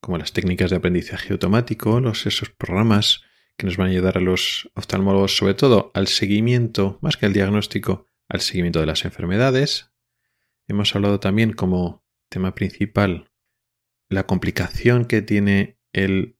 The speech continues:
nosotros interpretar y valorar los síntomas, lo fácil que es que nosotros como, eh, pacientes, eh,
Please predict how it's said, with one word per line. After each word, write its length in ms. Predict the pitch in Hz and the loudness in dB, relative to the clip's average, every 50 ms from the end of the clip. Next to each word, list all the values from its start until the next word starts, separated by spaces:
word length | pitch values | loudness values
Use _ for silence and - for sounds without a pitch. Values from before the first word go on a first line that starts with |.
| _ _ _ | _ _ _
nosotros 560 | 101 101 95 - - 107 - - 98 95 - | -4 -4 -4 -2 -4 -4 -4 -4 -8 -6 -4
interpretar 540 | 107 104 98 95 - - 95 92 - 101 95 | -4 -2 -2 -4 -2 -2 -4 -2 -2 -2 0
y 60 | 98 | 0
valorar 300 | 92 87 90 87 87 85 | 0 0 0 0 -2 -2
los 220 | 85 85 85 - - | -2 -2 -2 -4 -4
síntomas, 640 | - 131 131 120 110 98 101 101 107 - - - _ _ | -2 -4 -2 -2 0 0 0 0 -2 -4 -8 -12 _ _
lo 140 | - - 92 | -4 -4 -2
fácil 400 | - 113 101 - - 113 101 - | -2 -4 -4 -4 -8 -10 -10 -4
que 240 | - - 98 95 95 | 0 0 2 2 2
es 260 | 87 - - _ _ _ _ _ _ _ _ _ _ _ | 0 -2 -6 _ _ _ _ _ _ _ _ _ _ _
que 80 | - 104 | -6 -4
nosotros 500 | 92 90 - - 101 - - 95 92 - | -2 -2 -2 -2 -4 -4 -4 -6 -6 -8
como, 680 | _ - 95 92 92 92 95 92 92 90 92 - _ _ _ _ _ _ _ _ | _ -6 -4 -4 -2 -2 -2 -2 -4 -4 -6 -8 _ _ _ _ _ _ _ _
eh, 420 | - - 90 90 90 90 90 - _ | -6 -4 -4 -2 -2 -2 -4 -4 _
pacientes, 880 | - 95 - - - 107 101 98 95 - 98 92 90 - - - _ _ _ _ _ _ _ _ _ _ _ _ _ _ | -6 -6 -6 -2 0 0 0 0 2 2 0 0 2 -2 -4 -6 _ _ _ _ _ _ _ _ _ _ _ _ _ _
eh, 160 | - - _ | -8 -8 _